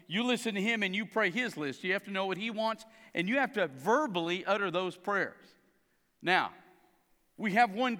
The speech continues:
clear prayer part here. It's in four parts, one prayer. Remember, we're in a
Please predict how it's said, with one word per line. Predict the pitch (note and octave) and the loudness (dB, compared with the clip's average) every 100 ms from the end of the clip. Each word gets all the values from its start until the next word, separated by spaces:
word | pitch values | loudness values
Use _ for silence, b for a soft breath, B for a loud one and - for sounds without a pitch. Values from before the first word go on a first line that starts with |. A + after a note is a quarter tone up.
| - | -8
clear | - C4 C#4+ B3+ G3+ F#3 F#3 - - _ _ _ _ _ _ _ _ | -8 -2 2 4 2 0 -6 -18 -20 _ _ _ _ _ _ _ _
prayer | - A3 F#3 | -2 2 2
part | C#3 D#3 A#2 | 0 -2 -4
here. | - C3+ D#2+ | -4 -8 -8
It's | - | -8
in | E3+ D3 | -6 -6
four | - E3+ C#3+ | -8 -6 -6
parts, | - - C#3+ - - _ _ _ | -8 -4 -4 -4 -18 _ _ _
one | C#3+ D3+ | -6 -6
prayer. | C3+ D#3+ A#2+ - - _ _ _ _ _ _ _ b b b b b - | -4 -6 -4 -8 -18 _ _ _ _ _ _ _ b b b b b -4
Remember, | E3 A3+ G#3 | 2 4 4
we're | F#3+ G#3+ G#3+ | 2 2 2
in | F#3+ | 4
a | C#3+ | 2